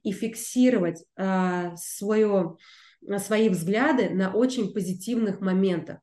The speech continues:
То есть на негативных моментах я себя вообще не фиксирую. Максимально ищем позитивные моменты. Но в то же время, если произошли какие-то негативные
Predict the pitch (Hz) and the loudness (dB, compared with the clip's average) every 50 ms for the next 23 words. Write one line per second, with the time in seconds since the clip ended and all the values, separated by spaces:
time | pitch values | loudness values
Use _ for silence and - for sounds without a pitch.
0 | _ - - - - 196 214 220 220 214 208 185 170 202 202 - - 254 214 214 | _ -12 -12 -8 -6 -4 -2 0 0 0 0 0 2 0 0 0 0 -2 0 0
1 | 190 185 185 180 175 180 190 220 262 262 262 190 - - 185 185 185 185 - 175 | -2 -2 -4 -4 -2 0 0 2 2 0 0 -2 -6 -4 -4 -4 -4 -4 -4 -4
2 | 180 180 160 156 180 185 196 196 196 196 196 - - - - - - - - 220 | -4 -4 -4 -2 -2 -2 0 0 -2 -2 -4 -6 -10 -10 -8 -8 -8 -8 -2 2
3 | 220 214 196 185 180 160 151 - 160 - - - - 160 156 151 165 160 - - | 2 2 4 2 0 0 -2 -8 -14 -14 -14 -12 -8 -8 -8 -8 -8 -12 -14 -20
4 | - - - - - - - 180 220 233 - - - - 214 202 196 196 208 220 | -20 -20 -20 -20 -20 -8 -2 -2 -2 -2 -2 -6 -4 -2 0 0 2 2 0 2
5 | 240 262 262 254 - - 208 202 202 196 - 233 214 202 196 - - 190 160 175 | 2 4 4 4 2 0 -2 -4 -4 -4 -4 -6 -6 -6 -8 -4 -4 -2 -2 -2
6 | 170 - 208 214 202 208 196 190 190 185 180 175 165 156 143 - - - 202 226 | -6 -4 -2 -2 0 0 0 0 0 2 0 0 0 -2 -4 -8 -6 -4 -4 -4
7 | 220 - - 285 285 262 233 196 208 233 262 330 381 359 - - - - - - | -2 0 2 4 4 4 4 4 4 4 4 4 4 2 0 -2 -8 -16 -20 -20
8 | - - 190 180 196 240 254 262 254 - 190 - - 190 196 196 208 208 - - | -14 -8 -6 -2 2 4 4 4 4 2 0 -2 0 -2 -2 -2 -2 -4 -2 -2
9 | 254 - - 185 185 - 233 220 - - 175 175 190 214 196 185 226 226 226 - | -4 -2 -2 -4 -6 -4 -4 -6 -4 -4 -2 -2 0 0 2 2 0 0 0 -4
10 | - 247 233 196 190 180 160 147 147 - | -4 -2 0 0 0 0 -2 -4 -6 -10